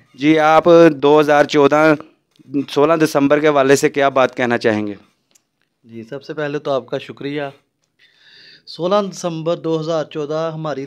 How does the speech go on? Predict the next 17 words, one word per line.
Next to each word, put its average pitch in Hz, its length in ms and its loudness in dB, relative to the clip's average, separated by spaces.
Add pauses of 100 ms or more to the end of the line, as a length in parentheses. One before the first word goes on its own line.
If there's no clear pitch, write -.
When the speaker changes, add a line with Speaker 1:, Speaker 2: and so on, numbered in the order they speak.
Speaker 2:
तारीख़ 151 320 -8
का 165 220 -8
वो 165 200 -8
स्याह 180 580 -4
तरीन 160 340 -10
दिन 156 200 -10
है 139 240 -12 (760)
जिसमें 180 680 -8 (140)
हमारे 151 500 -4 (140)
छोटे 165 420 -8
बच्चों 151 400 -8
को 156 160 -10 (380)
गोलियों 139 440 -10
से 156 140 -12
उड़ा 135 300 -4
दिया 143 260 -6
गया। 120 300 -10